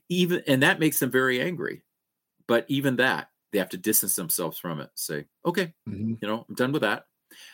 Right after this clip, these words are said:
Speaker 1: Um, uh, and that will protect their kids. Number two, they work out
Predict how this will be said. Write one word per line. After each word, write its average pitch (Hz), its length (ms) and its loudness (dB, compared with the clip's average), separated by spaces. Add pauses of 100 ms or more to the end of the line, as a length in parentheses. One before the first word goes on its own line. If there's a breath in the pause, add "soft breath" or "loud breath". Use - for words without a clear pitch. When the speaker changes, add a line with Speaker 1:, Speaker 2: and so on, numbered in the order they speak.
(120)
Speaker 1:
Um, 98 400 -2
uh, 92 420 0
and 117 160 0
that 135 140 6
will 131 80 0
protect 110 300 -2
their 90 100 -2
kids. 87 240 -2
Number 120 200 2
two, 151 440 4
they 107 240 4
work 104 280 2
out 98 260 2